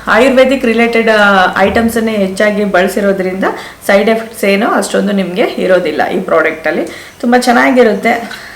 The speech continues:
ಆ, so ಯೂಸ್ ಮಾಡಿ ನೋಡ್ಬೋದು ನೀವು ಕೂಡ.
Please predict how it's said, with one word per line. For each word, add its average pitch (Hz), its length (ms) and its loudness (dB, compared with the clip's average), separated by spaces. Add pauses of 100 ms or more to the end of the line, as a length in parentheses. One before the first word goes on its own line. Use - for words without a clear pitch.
(140)
ಆ, 202 140 -4
so 202 420 -2
ಯೂಸ್ 208 220 0
ಮಾಡಿ 214 280 2
ನೋಡ್ಬೋದು 202 560 2
ನೀವು 190 300 0
ಕೂಡ. 175 160 0